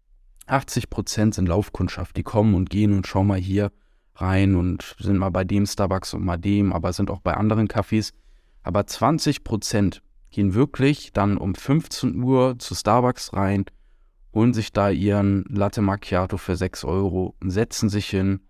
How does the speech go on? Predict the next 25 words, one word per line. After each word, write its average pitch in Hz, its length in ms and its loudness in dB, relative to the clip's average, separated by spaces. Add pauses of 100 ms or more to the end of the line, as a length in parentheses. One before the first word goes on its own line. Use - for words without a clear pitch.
(480)
arbeiten 185 480 2
die 87 100 -2
erste 117 400 0
Stunde, 104 520 2
dann 95 220 -2
holen 95 160 2
sie 92 100 -2
sich 87 220 -4
einen 87 140 -2
Bagel, 104 560 2
arbeiten 92 420 -2
die 80 120 -6
zweite 104 380 0
Stunde, 101 480 2
dann 92 180 -2
holen 95 160 2
sie 90 100 -2
sich 92 160 -2
noch 92 160 -2
einen 87 80 -2
Espresso, 95 500 -4
arbeiten 95 360 -2
die 95 80 -4
dritte 104 280 -2
Stunde 101 360 0